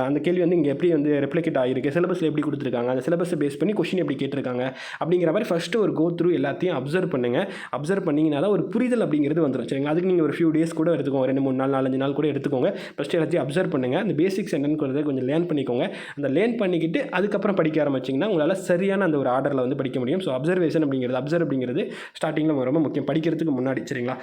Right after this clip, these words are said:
So அதுக்கு அடுத்தது தான் நம்ம வந்து படிக்கவே ஸ்டார்ட் பண்ண போறோம். So படிக்கிறது வந்து நம்ம டைரக்டா அப்படியே வரிசையா படிச்சுட்டு போலாமான்னு கேட்டா அப்படி இல்ல.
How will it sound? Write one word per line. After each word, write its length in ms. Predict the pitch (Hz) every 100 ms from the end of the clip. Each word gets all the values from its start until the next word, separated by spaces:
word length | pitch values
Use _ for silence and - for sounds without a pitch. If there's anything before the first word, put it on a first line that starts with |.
| -
So 100 | -
அதுக்கு 240 | 175 214 190
அடுத்தது 280 | 190 214 196
தான் 100 | 220
நம்ம 140 | 180
வந்து 180 | 147 202
படிக்கவே 380 | 151 156 156 170
ஸ்டார்ட் 240 | 151 147
பண்ண 120 | 151
போறோம். 300 | 123 123 208 233 -
So 100 | -
படிக்கிறது 400 | 165 214 233 220
வந்து 160 | 180 151
நம்ம 140 | 196
டைரக்டா 400 | 139 151 165 170
அப்படியே 260 | 180 147 170
வரிசையா 300 | 165 143 170
படிச்சுட்டு 300 | 147 139 156
போலாமான்னு 300 | 143 139 143
கேட்டா 240 | 135 180
அப்படி 260 | 185 - 156
இல்ல. 160 | 127